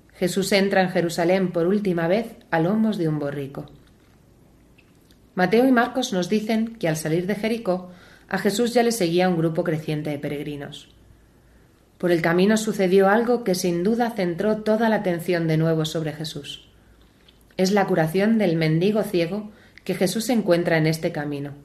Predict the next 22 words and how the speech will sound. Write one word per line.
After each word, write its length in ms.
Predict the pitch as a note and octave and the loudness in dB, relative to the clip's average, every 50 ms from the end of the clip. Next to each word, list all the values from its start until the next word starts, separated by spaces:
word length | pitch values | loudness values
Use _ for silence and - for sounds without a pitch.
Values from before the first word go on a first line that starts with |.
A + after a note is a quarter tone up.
| - _ _ _ _ _ _ _ _ _ - | -20 _ _ _ _ _ _ _ _ _ -2
el 160 | F3 E3 D#3 | -2 -2 -2
ciego 400 | D#3+ - F3 F3 G3+ G#3 A3+ A3+ | 0 0 2 2 2 2 2 2
Bartimeo, 680 | G3+ F#3+ E3+ D#3+ - D3+ D3 D3 D3 C#3+ C#3 C#3+ C#3+ C#3+ - _ _ _ _ _ _ _ _ _ _ _ - _ _ _ _ _ _ - | 2 0 0 0 -2 -2 -2 -2 -2 -2 -4 -6 -10 -14 -20 _ _ _ _ _ _ _ _ _ _ _ -20 _ _ _ _ _ _ -6
el 140 | - E3 D#3+ | -4 -4 -2
ciego 360 | D#3+ - F#3 G#3+ A#3 B3 A#3 A#3+ | 0 2 2 4 4 4 2 2
que 80 | G#3+ | 2
le 80 | G3 F#3+ | 2 4
increpa 460 | F3+ F3+ F3+ F#3+ G3+ A3+ A3+ A3+ F#3 | 2 2 2 2 2 2 4 2 2
sin 220 | F#3 - F3+ E3 | 2 0 -2 -4
cesar: 500 | D#3+ E3+ D#3+ D#3+ - D#3 C#3+ C#3+ - - - - - - _ _ | -2 -4 -4 -2 -2 -2 -2 -4 -8 -14 -20 -20 -20 -20 _ _
"Jesús, 800 | - - - E3 D#3+ D#3 - - A3 A#3+ G#3 - - - - - - | -20 -8 -4 -4 -4 -2 0 0 2 2 0 0 -4 -8 -12 -10 -6
hijo 280 | - G#3 G#3 - - G#3 | -4 -4 -2 0 2 2
de 160 | F3+ F3 E3 | 2 4 4
David, 340 | D#3+ D#3+ D3+ D#3 D#3 D#3 D#3 - - - - - | 2 2 2 2 0 -2 -2 -6 -12 -20 -8 -2
ten 260 | G#3 G#3+ A#3 B3 A#3+ | 0 2 2 2 2
compasión 680 | A#3+ F#3+ E3+ D#3+ D#3 D#3+ D#3 D3+ D3+ - D#3+ D#3 D#3 D3+ | 2 0 0 0 0 0 0 -2 0 -2 -2 -2 -2 -2
de 100 | D3 C#3+ | -4 -6
mí". 240 | C#3 C#3 D3 C#3+ - _ _ _ _ _ _ _ _ _ _ _ _ _ _ _ _ | -8 -10 -12 -16 -20 _ _ _ _ _ _ _ _ _ _ _ _ _ _ _ _
Y 80 | - D#3+ | -12 -8
como 260 | D#3+ D#3+ D#3+ D#3 D3+ | -6 -2 -2 0 0
bien 180 | D3+ D#3 D#3+ E3 | 0 0 0 0
sabemos, 680 | D#3+ D#3+ F#3 F#3 F3+ D#3+ D3+ D3+ E3+ F#3 - - - | 0 0 0 2 2 2 0 0 -2 -4 -6 -10 -16